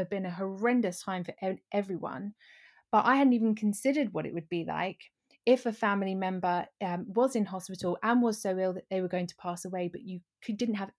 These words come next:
any way of communicating with them before that happened. Which, when you actually think about it, is a horrible,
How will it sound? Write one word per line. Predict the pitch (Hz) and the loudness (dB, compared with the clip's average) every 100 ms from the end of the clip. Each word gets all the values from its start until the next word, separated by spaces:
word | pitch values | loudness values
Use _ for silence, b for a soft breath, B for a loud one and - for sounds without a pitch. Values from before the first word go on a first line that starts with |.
| _ - | _ -6
any | 196 220 202 | 2 4 4
way | 190 196 | 0 -2
of | 180 | -2
communicating | - 190 202 220 220 214 170 175 165 | -4 -4 2 2 2 -2 -8 -6 -6
with | 160 | -6
them | 160 160 | -8 -10
before | 165 - 165 | -10 -6 -4
that | 165 | -4
happened. | - - - - - - b b b b b b _ | -6 -12 -12 -12 -12 -14 b b b b b b _
Which, | 208 254 - | 0 0 -2
when | 226 247 | 2 4
you | 247 | 6
actually | 190 190 | 2 0
think | - 294 | 2 4
about | 254 165 165 | 4 2 0
it, | 165 185 | -2 0
is | 175 170 - - _ _ _ | 0 -2 -6 -18 _ _ _
a | 185 | -8
horrible, | - - 269 240 - 113 - | -6 -2 0 0 -2 -8 -10